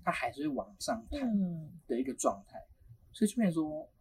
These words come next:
Speaker 1: 我看到后面的时候，他们在丢那个弹力球，就若有似无的丢弹力球的时候，我就突然觉得说，他们人生要变好了。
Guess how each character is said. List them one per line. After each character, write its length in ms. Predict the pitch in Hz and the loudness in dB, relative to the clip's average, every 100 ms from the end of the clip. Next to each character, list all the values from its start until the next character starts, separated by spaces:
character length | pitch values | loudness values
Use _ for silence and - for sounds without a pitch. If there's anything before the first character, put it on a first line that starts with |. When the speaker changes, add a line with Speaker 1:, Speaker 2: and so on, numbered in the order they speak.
| - | -4
Speaker 1:
我 100 | - | 0
看 160 | - | 4
到 60 | 190 | 6
后 80 | 208 | 6
面 140 | 180 | 4
的 60 | 131 | 0
时 60 | |
候， 80 | - | -6
他 100 | 170 | -6
们 160 | - 156 | -6 -6
在 80 | - | -2
丢 140 | 330 160 | 2 2
那 80 | |
个 180 | 220 285 | 2 -6
弹 260 | - - 240 | -8 -4 -2
力 100 | 139 | -2
球， 260 | - 110 - | -4 -6 -8
就 120 | - | 0
若 220 | 170 160 | 6 6
有 40 | 123 | 4
似 200 | - 131 | -2 -2
无 80 | |
的 60 | 117 | -6
丢 180 | - 131 | -6 -6
弹 180 | - 123 | -4 -6
力 60 | |
球 200 | - 107 | -6 -10
的 80 | 107 | -10
时 140 | - - | -10 -8
候， 120 | 139 | -6
我 140 | 120 113 | -4 -4
就 100 | 147 | -8
突 120 | - | -6
然 100 | 156 | -8
觉 120 | 123 117 | -6 -10
得 80 | |
说， 320 | 120 123 117 - - - - - _ _ - | -10 -10 -10 -12 -20 -20 -20 -20 _ _ -20
他 100 | - 196 | 6 8
们 80 | 147 | 8
人 100 | 120 | 4
生 260 | 123 135 135 | -2 -2 -2
要 100 | 123 | 0
变 180 | 127 | 0
好 180 | 117 | -2
了。 60 | - | -10